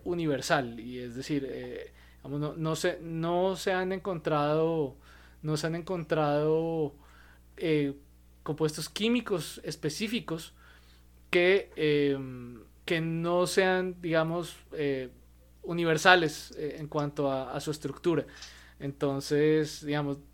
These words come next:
si, si bien es cierto que estamos, claro, haciendo la analogía con lo que encontramos cerca, pues también lo encontramos en, en, en todas partes del universo. O sea, no, estamos mirando no solo,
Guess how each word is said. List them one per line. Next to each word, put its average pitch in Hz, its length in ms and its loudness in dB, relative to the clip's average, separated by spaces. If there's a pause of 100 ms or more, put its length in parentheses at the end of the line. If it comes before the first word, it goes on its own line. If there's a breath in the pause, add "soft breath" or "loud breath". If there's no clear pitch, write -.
(220)
si, - 240 -12
si 180 200 -2
bien 175 340 6
es 190 100 0
cierto 202 380 6
que - 80 -4
estamos, 151 840 -4
claro, 151 220 -2
haciendo 143 280 -2
la 156 80 2
analogía 147 540 -2 (360 loud breath)
con 151 120 -6
lo 147 80 -2
que 151 80 -2
encontramos 143 520 -2
cerca, 185 340 4 (600 loud breath)
pues 156 260 4
también 151 360 4
lo 151 60 2
encontramos 156 560 0
en, 160 160 -2
en, 131 260 -10
en 131 140 -12
todas 165 320 6
partes 170 280 4
del 160 120 2
universo. 151 380 2
O - 20 -10
sea, 135 120 -6
no, 131 320 -8 (220)
estamos 139 300 -4
mirando 147 420 0
no 147 140 -2
solo, 147 480 0